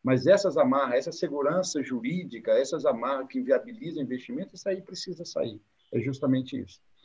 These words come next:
Bom, agradeço bastante aí o convite pra tá participando desse,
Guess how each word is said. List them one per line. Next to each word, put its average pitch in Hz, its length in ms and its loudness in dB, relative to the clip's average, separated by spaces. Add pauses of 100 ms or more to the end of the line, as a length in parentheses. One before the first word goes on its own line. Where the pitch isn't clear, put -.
(300)
Bom, 160 380 6 (160)
agradeço 156 840 6
bastante 127 600 2
aí 131 180 4
o 151 80 2
convite 123 420 -2
pra - 100 0
tá 117 140 0
participando 107 680 -8
desse, 95 500 -6